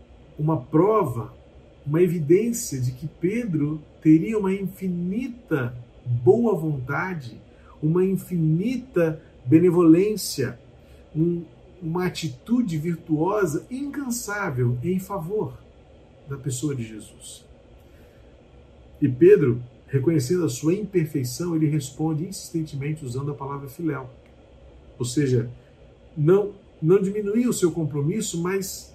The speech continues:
abaixava um pouco o nível, porque ele estava dizendo, "Eu sou, eu sou teu amigo, Jesus. Mas ágape é muito acima da minha capacidade."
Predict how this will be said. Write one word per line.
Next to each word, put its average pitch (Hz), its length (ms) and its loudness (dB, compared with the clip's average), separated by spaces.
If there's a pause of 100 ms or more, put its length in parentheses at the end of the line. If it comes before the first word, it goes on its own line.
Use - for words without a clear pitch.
abaixava 185 540 -4
um 165 100 0
pouco 160 360 -4
o 147 40 0
nível, 180 340 -2
porque 160 280 -8
ele 190 80 -4
estava 190 260 -4
dizendo, 175 280 -10
"Eu 175 60 -4
sou, 214 240 -8 (240)
eu 196 120 0
sou 247 240 -8
teu - 160 -14
amigo, 185 400 -2
Jesus. - 640 -16 (1120)
Mas 135 240 -4
ágape 196 400 0
é 180 40 4
muito 208 300 -2
acima 208 420 -4
da 139 100 -2
minha 127 200 0
capacidade." - 880 -12